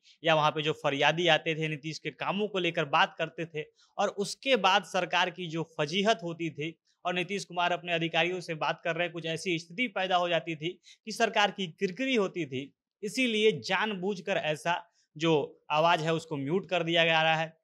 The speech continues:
खास तौर पर ये म्यूट तब हो रहा है जब नीतीश कुमार किसी अधिकारी से फोन पर बात कर रहे हैं या किसी अपने अधिकारी को निर्देश दे रहे हैं, उस वक्त लाइव में अचानक से आवाज म्यूट हो जा रहा है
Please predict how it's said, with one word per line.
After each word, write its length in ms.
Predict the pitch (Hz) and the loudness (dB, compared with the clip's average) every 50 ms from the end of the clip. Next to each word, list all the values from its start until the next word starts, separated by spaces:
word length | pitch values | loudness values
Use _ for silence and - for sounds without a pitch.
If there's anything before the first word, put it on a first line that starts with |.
| _ - | _ -6
खास 300 | - 185 196 190 - - | -2 0 0 0 0 -2
तौर 180 | - 202 190 180 | -2 -2 -2 -2
पर 140 | 170 202 190 | -2 -2 -2
ये 160 | 196 190 185 | -2 -2 -2
म्यूट 300 | 175 180 190 190 190 _ - | -2 -4 -4 -6 -6 _ -2
तब 120 | 190 202 | -2 0
हो 160 | 196 185 190 | 0 0 2
रहा 220 | 190 190 185 180 180 | 2 4 4 4 2
है 220 | 180 175 - _ _ _ _ _ - | 0 0 -4 _ _ _ _ _ -4
जब 120 | 196 185 | -2 -2
नीतीश 400 | 185 190 185 185 202 214 190 - | 0 -2 -2 -2 -4 -6 -6 -6
कुमार 340 | - - 185 180 185 190 190 | -8 -8 -4 0 0 0 0
किसी 280 | - - 180 - 190 | -2 -6 -10 -4 -2
अधिकारी 480 | 185 180 165 175 165 170 160 165 180 185 | 0 0 2 2 2 4 4 4 4 0
से 120 | 160 175 | -2 -4
फोन 360 | 175 170 _ - 175 196 208 196 | -8 -10 _ -8 -6 -4 -4 -4
पर 200 | 165 196 185 175 | -2 -2 0 2
बात 280 | 170 175 175 165 - - | 2 2 2 0 -2 -4
कर 120 | 180 170 | -6 -2
रहे 200 | 175 180 170 170 | 0 0 0 0
हैं 240 | 160 165 170 - _ _ _ _ _ - | 0 -4 -6 -10 _ _ _ _ _ -2
या 140 | 170 190 190 | 2 4 4
किसी 300 | 175 175 185 156 185 190 | 4 2 -2 -2 2 2
अपने 260 | 185 175 165 190 190 | 2 2 0 0 0
अधिकारी 420 | 180 175 170 175 175 175 175 180 185 | 0 2 0 2 2 2 2 2 0
को 120 | 165 180 170 | -4 -4 -4
निर्देश 500 | 156 151 151 147 143 175 208 220 214 185 | -4 -2 -2 0 2 4 4 2 2 -2
दे 160 | 180 190 190 | -4 -4 -2
रहे 180 | 185 175 180 | 0 0 0
हैं, 300 | 175 165 165 175 170 _ _ _ _ _ _ _ | 0 -2 -2 -4 -6 _ _ _ _ _ _ _
उस 180 | - 254 240 - | -8 -6 -4 0
वक्त 300 | 220 202 226 226 - - | 4 4 4 4 2 0
लाइव 300 | 175 170 170 180 196 190 | 2 4 4 4 4 2
में 140 | 190 185 180 | 0 0 0
अचानक 380 | 170 165 170 165 170 165 165 | 2 2 2 0 0 -2 -4
से 120 | 165 - 165 | -4 -2 -2
आवाज 260 | 156 156 151 147 135 | 0 2 0 0 0
म्यूट 300 | 123 131 165 214 214 190 | -2 -2 -2 -4 -4 -4
हो 100 | 185 190 | -6 -2
जा 120 | 180 185 | 0 0
रहा 220 | 180 180 180 180 180 | 2 2 2 2 0
है 140 | 185 185 | -2 -4